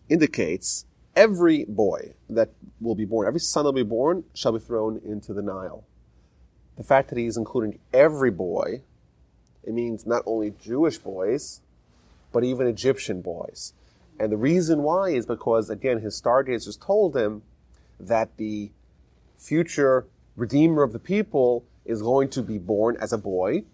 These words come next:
and he's gonna suffer, his, his kryptonite is gonna be water. So Pharaoh says, "Okay, well, if, if so, then, then the solution is to throw them all in the water. We'll kill them that way."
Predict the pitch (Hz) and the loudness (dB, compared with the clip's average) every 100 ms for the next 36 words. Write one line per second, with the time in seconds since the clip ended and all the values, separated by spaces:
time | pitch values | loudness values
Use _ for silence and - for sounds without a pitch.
0 | _ _ _ _ _ _ 170 214 220 170 | _ _ _ _ _ _ 0 4 6 6
1 | 175 - - 147 190 151 180 160 - 233 | 4 -2 -6 -2 0 4 4 4 4 4
2 | 226 156 147 147 120 - _ _ - 143 | 6 4 4 4 0 -6 _ _ -6 -6
3 | - 247 269 - 117 101 113 - - 139 | 2 4 4 4 2 2 -4 -10 -6 0
4 | 147 139 131 98 92 - - _ _ _ | 2 2 2 0 0 -2 -6 _ _ _
5 | - - 151 135 - - 151 156 175 208 | -10 4 8 8 6 0 4 6 6 6
6 | 147 202 - 143 147 175 143 147 - 131 | 8 6 8 8 8 8 6 4 2 -2
7 | 139 147 147 - 165 202 196 147 214 - | 0 0 0 0 6 8 8 8 4 -4
8 | _ _ - 139 143 143 - 117 139 135 | _ _ -4 -2 0 -4 -4 0 2 2
9 | - 135 170 247 - 143 117 110 127 165 | 0 4 6 4 2 2 2 2 0 -2
10 | - 151 - 120 117 123 110 120 175 226 | -6 -6 -2 0 2 2 0 0 0 0
11 | 175 123 - 131 120 107 101 101 | 0 -2 -4 -2 0 -2 -4 -10